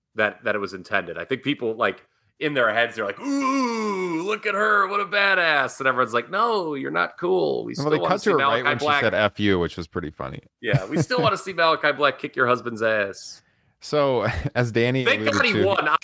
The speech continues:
Speaker 1: I was nervous during this. I was like, "God, they cannot put Cody over here."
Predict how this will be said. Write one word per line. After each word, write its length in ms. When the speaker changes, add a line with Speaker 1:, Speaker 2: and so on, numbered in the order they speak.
Speaker 1:
I 140
was 260
nervous 460
during 340
this. 400
I 80
was 120
like, 200
"God, 280
they 140
cannot 440
put 160
Cody 340
over 300
here." 220